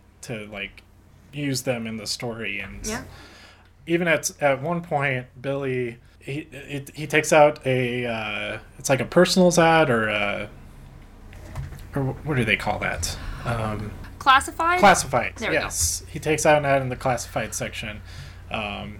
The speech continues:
Speaker 1: asking for psychopaths to come tell, uh, tell them their story. And
Speaker 2: Oh, yeah.
Speaker 1: I forget, I, I don't rem-, remember if the guy has a name, but there's,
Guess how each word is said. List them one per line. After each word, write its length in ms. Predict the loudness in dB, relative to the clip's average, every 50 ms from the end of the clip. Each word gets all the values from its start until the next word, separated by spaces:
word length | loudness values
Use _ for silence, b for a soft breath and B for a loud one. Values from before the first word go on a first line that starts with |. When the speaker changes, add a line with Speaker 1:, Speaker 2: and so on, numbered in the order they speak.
| -16 -10 0
Speaker 1:
asking 540 | 4 4 4 4 4 0 0 -2 -2 -2 -2
for 260 | -4 -4 -4 -4 -4 -4
psychopaths 920 | -4 -2 0 0 0 0 -2 -6 -4 -2 -2 -2 -2 -2 -4 -4 -4 -6
to 320 | -6 -6 -6 -6 -8 -10 -12 -12
come 460 | -8 -8 -6 -6 -6 -8 -10 -12 -14 -14 -10
tell, 460 | -6 -4 -2 -2 -2 -4 -6 -8 -10 -12 B B B B B B B B B B B -12
uh, 400 | -10 -10 -10 -10 -10 -10 -12 -12 -14 -16 -18 -2
tell 180 | 4 8 8 8
them 380 | 8 6 2 2 -2 -4 -6 -10 -10 -8
their 160 | -6 -4 -4 -2
story. 640 | -4 -4 -2 0 0 0 0 -2 -4 -6 -6 -10 B B B B B -16 -16 -12
And 180 | -8 -6 -4 -2 -2
Speaker 2:
Oh, 240 | 0 0 0 -2 -2
yeah. 400 | -4 -4 -2 -2 -2 -4 -4 -8 B B B B B B B B B B B
Speaker 1:
I 100 | -2 0
forget, 400 | 2 4 4 6 4 4 2 -2 -8 0
I, 220 | 2 4 4 4 2 0
I 120 | -2 0
don't 240 | 2 2 2 0 -2
rem-, 220 | -4 -8 -8 -10 -12 -14 -12 -8
remember 400 | -6 -4 -2 -2 -2 0 2 2
if 120 | 0 0 0
the 80 | -2
guy 220 | 0 2 4 4 2 2
has 260 | 2 0 0 0 -2
a 60 | -4
name, 480 | -6 -6 -6 -6 -6 -6 -6 -6 -8 -8
but 160 | -10 -10 -8
there's, 480 | -8 -8 -6 -6 -6 -6 -6 -6 -8